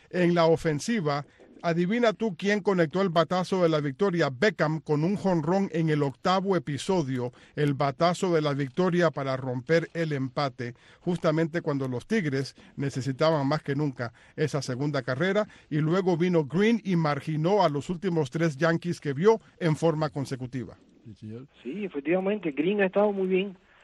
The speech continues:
Speaker 3: Y Beckham es un descarte que, que hizo muy buen trabajo en el sprint training y por eso está ahí en el equipo, por eso dice el,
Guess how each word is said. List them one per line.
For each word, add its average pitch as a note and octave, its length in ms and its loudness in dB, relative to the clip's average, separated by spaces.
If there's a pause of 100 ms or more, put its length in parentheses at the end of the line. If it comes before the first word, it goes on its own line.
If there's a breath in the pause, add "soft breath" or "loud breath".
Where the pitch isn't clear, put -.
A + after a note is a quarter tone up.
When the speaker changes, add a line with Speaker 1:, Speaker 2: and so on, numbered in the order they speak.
(200 soft breath)
Speaker 3:
Y C3+ 360 -4
Beckham F3+ 400 2
es G#3+ 80 0
un B3 160 -2
descarte G3+ 1040 -2
que, C#3 440 0
que C3+ 160 -2
hizo E3+ 220 -6
muy E3+ 400 -4
buen F#3 160 2
trabajo F3+ 320 0
en E3+ 140 -4
el D3 80 -6
sprint F#3 300 -10
training A3+ 280 -2 (500 soft breath)
y C3+ 560 -6
por C#3 140 -2
eso F3 140 0
está E3+ 140 -2
ahí D#3+ 100 2
en D3+ 80 -6
el C#3 80 -4
equipo, A2+ 300 -8
por B2+ 180 -14
eso C#3 180 -6
dice C#3 200 -6
el, A#2 160 -10